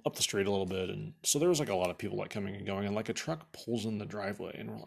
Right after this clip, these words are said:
we're both like, "What the fuck? Does this guy just, like, think he's gonna park here to pick his kids up?"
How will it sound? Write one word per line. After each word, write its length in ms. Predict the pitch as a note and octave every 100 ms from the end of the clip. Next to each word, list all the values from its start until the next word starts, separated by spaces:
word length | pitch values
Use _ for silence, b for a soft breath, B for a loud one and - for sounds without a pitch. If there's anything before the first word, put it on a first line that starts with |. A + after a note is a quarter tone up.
| -
we're 140 | A#2+ A#2+
both 180 | A2+ -
like, 140 | -
"What 120 | -
the 100 | G#3+
fuck? 420 | - - - G2+
Does 120 | - E3
this 80 |
guy 140 | - G#3
just, 220 | G3 -
like, 140 | A#2+
think 160 | - A2+
he's 100 | A2+
gonna 180 | G2+ F#2
park 300 | - F#2 -
here 300 | A#2 A#2+ A#2 b b b b b b
to 80 | -
pick 120 | E3+
his 120 | B2+ -
kids 280 | G#2+ G#2
up?" 280 | C3+ C#3+ -